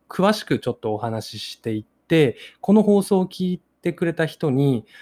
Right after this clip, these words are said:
うーんと、サウナの疑似体験みたいなのをちょっとね、してもらいたいなと思って、そういうところをちょっと目標に、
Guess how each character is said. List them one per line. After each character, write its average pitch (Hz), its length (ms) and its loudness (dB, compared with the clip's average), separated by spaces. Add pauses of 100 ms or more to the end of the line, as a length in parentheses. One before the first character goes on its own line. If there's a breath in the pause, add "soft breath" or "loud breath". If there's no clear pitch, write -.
(120 loud breath)
う 127 60 -4
ー 131 280 0
ん 127 80 -4
と、 127 160 -2
サ - 180 -2
ウ 208 140 4
ナ 135 120 2
の 127 140 2
疑 117 160 -2
似 156 160 0
体 240 220 4
験 113 200 -2
み 117 80 0
た 117 100 -2
い 113 60 -2
な 110 80 -4
の 104 140 -4
を - 20 -6
ち 104 100 -8
ょ - 40 0
っ - 40 -16
と 107 100 -12
ね、 101 120 -8
し - 80 -14
て - 80 -10
も 113 120 -2
ら 117 80 2
い 110 60 -4
た 113 140 -4
い 113 60 0
な 120 240 2
と 113 80 -2
思 113 80 0
っ - 20 -2
て、 - 80 -10
そ - 140 2
う - 20 8
い - 0 -
う - 20 6
と 220 60 2
こ 220 80 4
ろ 208 80 6
を 139 40 4
ち - 80 0
ょ - 20 -4
っ - 20 -4
と 113 80 0
目 110 240 -2
標 113 220 0
に、 143 180 0